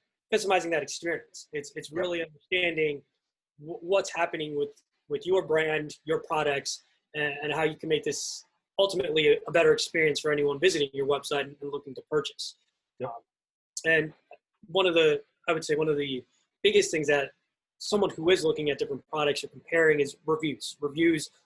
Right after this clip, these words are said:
Speaker 1: are huge. They're authentic. People trust reviews more so than, than anything else when, when looking at products. And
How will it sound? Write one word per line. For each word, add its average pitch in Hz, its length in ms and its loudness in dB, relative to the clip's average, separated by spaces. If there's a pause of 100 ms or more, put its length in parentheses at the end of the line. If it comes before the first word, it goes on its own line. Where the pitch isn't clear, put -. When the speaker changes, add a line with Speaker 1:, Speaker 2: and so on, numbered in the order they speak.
(260)
Speaker 1:
are 151 200 2 (240)
huge. 147 340 -4
They're 143 240 0
authentic. 165 500 0 (420)
People 147 420 6 (160)
trust - 380 2
reviews 160 380 2
more 156 300 4
so 151 300 0
than, 143 280 -2
than 147 140 0
anything 156 340 0
else 185 340 2
when, 147 160 -2
when 147 300 -4 (120)
looking 160 260 -2
at 139 80 -2 (100)
products. 151 440 0 (320)
And 151 360 2